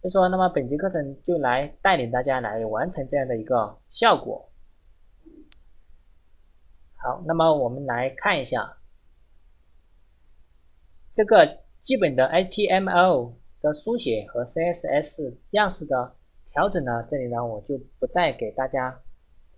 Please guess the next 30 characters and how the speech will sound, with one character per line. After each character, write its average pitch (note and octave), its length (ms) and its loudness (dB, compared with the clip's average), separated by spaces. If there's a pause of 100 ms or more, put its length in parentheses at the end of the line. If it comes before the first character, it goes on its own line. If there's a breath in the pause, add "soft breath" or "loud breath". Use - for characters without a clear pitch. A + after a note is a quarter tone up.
(360)
重 C#3 300 -10
复 F3+ 200 0
的 C#3 160 -2
来 A#2 260 -8
说。 F#3+ 420 0 (500)
那 E3+ 80 -6
么 E3 140 2
我 C#3 100 2
们 C#3+ 140 -4
直 C#3+ 180 -6
接 G3 140 0
把 B2 240 0
我 A#2+ 160 0
已 B2 120 -4
经 C#3+ 160 -8
写 C#3+ 240 -2
好 F3+ 140 -2
的 B2+ 140 -2
这 B2+ 120 -2
个 A#2 460 -2 (560)
结 B2+ 220 -4
构 F#3+ 140 0
呢， D#3+ 160 -2
给 A#2 200 -8
大 B2+ 120 -4
家 C3 180 -4
复 - 180 -6
制 D3+ 80 -8
过 C#3 180 -6
来 G2 200 -12